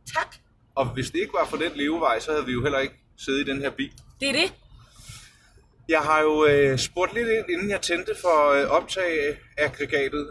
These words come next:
Speaker 2: og, øh, du er jo på vej med din mand til Køge.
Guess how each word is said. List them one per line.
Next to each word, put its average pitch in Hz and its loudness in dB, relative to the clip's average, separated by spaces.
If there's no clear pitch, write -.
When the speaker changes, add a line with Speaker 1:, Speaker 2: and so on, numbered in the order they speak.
Speaker 2:
og, 135 0
øh, 123 0
du 160 -4
er 220 -4
jo 240 -6
på 180 -6
vej 190 0
med 180 -6
din 147 -14
mand 160 -2
til 156 -4
Køge. 269 0